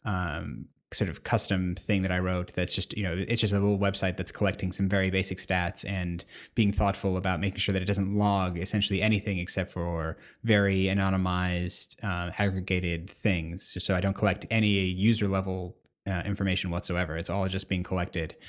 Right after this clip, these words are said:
um, at, at, at an aggregate level. And it's just something that I wrote, and it's, it's a, you know, a basic thing. And I think it's a useful tool because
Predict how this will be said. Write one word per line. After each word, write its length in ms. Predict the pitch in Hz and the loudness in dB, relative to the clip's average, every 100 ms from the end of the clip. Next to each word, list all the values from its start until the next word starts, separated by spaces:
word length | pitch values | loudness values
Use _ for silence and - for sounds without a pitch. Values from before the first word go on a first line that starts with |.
| - - - _ - | -20 -20 -20 _ -4
um, 420 | 92 87 90 85 - | -2 -2 -4 -6 -2
at, 300 | 104 92 - | -2 0 0
at, 80 | 104 | 2
at 180 | 104 98 | 2 2
an 100 | 90 | 0
aggregate 380 | 92 87 - | 0 -4 -6
level. 300 | 98 92 90 | -4 -4 -6
And 400 | - 101 92 90 - - - - - | -4 -2 -2 -4 -8 -20 -20 -18 -4
it's 100 | - | -2
just 80 | 110 | 2
something 160 | 110 | 4
that 140 | 101 95 | 4 4
I 60 | |
wrote, 280 | 98 101 95 | 4 2 2
and 100 | 98 | 0
it's, 200 | - - | -2 -2
it's 160 | - 107 | -2 0
a, 180 | 104 95 | 0 0
you 80 | |
know, 100 | 92 | 0
a 40 | 95 | 2
basic 580 | 107 117 - 98 - - | 4 4 2 0 -2 -8
thing. 380 | - 104 123 | 0 2 4
And 80 | 120 | 2
I 40 | 101 | 2
think 200 | 113 101 | 2 0
it's 120 | 101 | 2
a 60 | |
useful 560 | 98 113 117 - 113 92 | 4 4 4 0 0 0
tool 460 | - - 120 139 165 | -2 0 2 2 0
because 580 | 117 120 104 98 98 | 0 2 2 2 -2